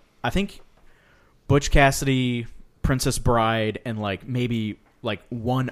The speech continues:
other thing, like, h-, like, he's, he's said many, many times that he's not a big fan of his own writing because he sees all, he sees all the flaws in it and how he's trying to, like, you know, how he tries to, like, fill,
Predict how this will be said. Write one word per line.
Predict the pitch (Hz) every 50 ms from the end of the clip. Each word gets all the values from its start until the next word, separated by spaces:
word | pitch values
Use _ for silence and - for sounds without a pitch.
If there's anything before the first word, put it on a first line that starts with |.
| -
other | - 104 110 131 139 143
thing, | 139 - 156 151 151 156 156 160 - -
like, | 113 107 98 92 - - _ _ _ _ _ _ _ _ _ -
h-, | - - - - - _
like, | 131 120 104 - -
he's, | 143 151 147 139 127 - - - - - - _ _ _
he's | 127 139 139 127 - - -
said | - - - 135 127 113
many, | 107 113 120 117
many | 113 113 113 104 101
times | - - 120 113 110 107 107
that | 107 -
he's | - 113 104 -
not | 113 107 110 110
a | 104 98 - _ - - - -
big | 135 127 120 107 -
fan | - - 101 107 113
of | 120 110
his | 104 - -
own | 117 113 113 101 87
writing | 87 87 101 113 113 127 135 139 139 - - - - - - -
because | - 123 - - - -
he | 131 127
sees | - - - - 131 120 127 127 123 127 123 117 - - -
all, | 113 101 101 110 110 - - -
he | - 135 127
sees | - - 135 131 120 113
all | 120 117 117
the | 104 104 92 82 -
flaws | - - - 87 82 104 117 123 135 135 135
in | 151 160 160
it | 160 - - - - _ - - - - - -
and | - 117
how | 113 127 123 123 117
he's | 107 117 113 104 - - - _ -
trying | - - 139 120
to, | 117 113
like, | 104 101 98 90 - _ _ _ _ _ _ _ _ _ _ _ _ _ _ _ _ _ _
you | - 120
know, | 104 85 85 92 - -
how | - - 127 117
he | 107 117 110
tries | - - 131 120 113 -
to, | - 120
like, | 107 104 - -
fill, | - - - 135 127 120 113 104